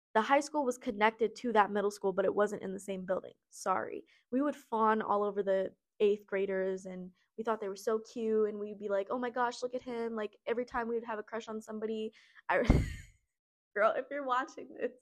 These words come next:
<laughs> if you're also watching this, I know you remember,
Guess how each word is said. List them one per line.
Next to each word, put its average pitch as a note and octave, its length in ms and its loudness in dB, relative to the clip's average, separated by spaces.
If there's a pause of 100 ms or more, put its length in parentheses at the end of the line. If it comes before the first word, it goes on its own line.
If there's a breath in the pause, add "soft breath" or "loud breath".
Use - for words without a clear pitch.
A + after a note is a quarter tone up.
(240)
<laughs> C#5 1200 6
if D#4 140 6
you're G4+ 180 8
also B3+ 380 8
watching A3 340 6
this, A3 160 2
I G#3+ 140 2
know G#3 180 4
you A3 200 2
remember, G3 420 -4